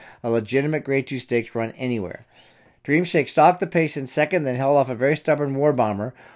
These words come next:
who came back to win the Grade two King Edward last month. The Connaught Cup Stakes was Dream Shake's third start and first on turf since coming back from thirteen months off and since moving to the barn of good trainer Mike Stidham.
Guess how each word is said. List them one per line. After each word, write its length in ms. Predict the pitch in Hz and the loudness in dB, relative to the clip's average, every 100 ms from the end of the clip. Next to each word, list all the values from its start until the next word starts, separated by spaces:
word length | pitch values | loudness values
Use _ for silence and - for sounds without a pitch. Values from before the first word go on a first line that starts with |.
| _ | _
who 100 | 143 | -6
came 300 | 127 156 151 | -2 0 0
back 320 | 131 170 233 - | 4 6 6 2
to 80 | |
win 220 | 165 147 147 | 0 0 0
the 60 | |
Grade 260 | 123 156 156 | 0 0 2
two 100 | 160 | -2
King 320 | - 165 - | -2 -6 0
Edward 320 | 180 196 147 | 2 4 2
last 300 | 139 135 - | 4 2 2
month. 340 | 151 131 - _ _ _ _ _ _ _ _ | -2 -2 -6 _ _ _ _ _ _ _ _
The 100 | 131 | -8
Connaught 340 | 131 143 180 | 0 4 4
Cup 140 | 185 135 | 2 -2
Stakes 280 | 151 143 - | 0 0 -2
was 100 | 113 | -8
Dream 200 | 151 147 | -6 -4
Shake's 300 | 147 127 - | -2 -4 0
third 260 | 170 208 | 0 2
start 260 | - 156 147 | 4 4 4
and 140 | 117 | 0
first 240 | - 170 135 | 0 0 0
on 160 | 143 | -4
turf 320 | - 220 202 | 0 2 2
since 280 | - 135 - - - _ _ _ | -2 -6 -8 -12 -20 _ _ _
coming 280 | - 196 202 | -2 2 6
back 180 | 175 165 | 4 4
from 120 | 147 | 0
thirteen 340 | 175 175 170 | -2 0 -2
months 200 | 151 143 | -2 2
off 220 | 165 156 - | 4 4 0
and 260 | 156 185 208 | -2 0 0
since 220 | 175 - | -2 -4
moving 220 | 160 160 | -4 -2
to 40 | 143 | -4
the 40 | |
barn 320 | 131 147 151 | -2 0 2
of 180 | 127 117 | 0 0
good 180 | 170 170 | 2 2
trainer 260 | - 143 139 | 2 -2 0
Mike 220 | 131 127 | 0 0
Stidham. 400 | - 185 143 | 0 0 0